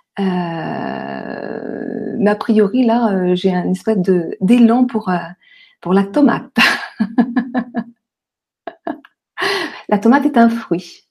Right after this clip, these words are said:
Voilà. Souvent, quand je dis je mange des fruits, euh, euh, les gens, euh, se disent : « Ah, mais c'est que sucré. » Pas du tout. Euh, euh, les tomates, euh, les concombres, euh,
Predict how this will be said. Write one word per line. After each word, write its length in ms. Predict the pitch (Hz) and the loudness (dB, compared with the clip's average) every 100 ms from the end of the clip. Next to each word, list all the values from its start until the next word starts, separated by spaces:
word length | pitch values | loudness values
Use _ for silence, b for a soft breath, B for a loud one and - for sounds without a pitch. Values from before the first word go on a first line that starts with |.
| 381 | -10
Voilà. 260 | 170 151 - | -8 -8 -8
Souvent, 260 | - 214 | -2 -2
quand 140 | 220 202 | 0 0
je 60 | |
dis 100 | 202 | 0
je 60 | 208 | 0
mange 200 | 196 196 | 0 0
des 100 | 190 | -2
fruits, 380 | 190 - 214 190 | -4 -6 -4 -2
euh, 320 | 160 160 156 B B B B B B B B - - | -4 -6 -8 B B B B B B B B -18 -12
euh, 800 | 214 - - - - 95 - - - - - - - | -8 -8 -8 -8 -8 -10 -10 -10 -10 -12 -12 -12 -8
les 140 | - 175 | -4 -2
gens, 260 | 185 185 | -2 -2
euh, 60 | 170 | -4
se 140 | - | -4
disent : « 220 | 170 196 175 | 0 0 2
Ah, 120 | 226 | 2
mais 240 | 196 175 | 0 0
c'est 380 | 170 175 - - - _ | -4 -6 -6 -6 -14 _
que 80 | - | -6
sucré. » 420 | 202 185 - 220 240 | -4 -6 -4 -4 0
Pas 120 | 247 | 0
du 160 | 208 196 | 0 0
tout. 280 | 202 269 254 | -2 2 2
Euh, 480 | 190 175 170 165 185 B B B - - | 2 0 -2 -4 -8 B B B -14 -8
euh, 680 | 170 135 87 76 82 - - | -4 -2 -2 -4 -4 -4 4
les 160 | 196 | 4
tomates, 680 | 196 185 170 185 214 214 - | 6 4 4 4 6 4 2
euh, 180 | 185 170 | 2 4
les 120 | 180 | 2
concombres, 840 | 180 180 185 202 208 220 214 185 | 2 -2 0 2 4 4 4 2
euh, 440 | 175 170 170 165 | 0 0 0 -2